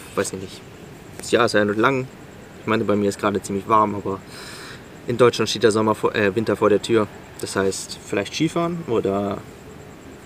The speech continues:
was gibt's da noch so? Was man kann gemütlich in die Alpen fahren, auf irgendeine, in irgendeine Berghütte und da Silvester feiern oder sowas.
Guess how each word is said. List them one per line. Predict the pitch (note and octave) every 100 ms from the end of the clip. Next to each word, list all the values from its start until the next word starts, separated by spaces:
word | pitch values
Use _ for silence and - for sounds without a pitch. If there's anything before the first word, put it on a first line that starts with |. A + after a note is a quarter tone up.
| - - - - - - -
was | -
gibt's | D3+ -
da |
noch | A#2 E3+
so? | A#2+
Was | G2+ -
man | C3
kann | - C3 - - - - - - - - - - - -
gemütlich | D#3 E3 D#3 B2+
in | A#2
die |
Alpen | - G#2 A2+
fahren, | - G#2 G2+
auf | G2
irgendeine, | G#2 A#2 G#2 G2+ - - - -
in |
irgendeine | C#3 C3+ A2+
Berghütte | A#2 C3+ - A#2+ A#2
und | A2 G#2
da | G#2 G2+
Silvester | G#2 G#2 - G#2+
feiern | G2+ G2+ G2+
oder | G#2
sowas. | G2 G2+ G#2+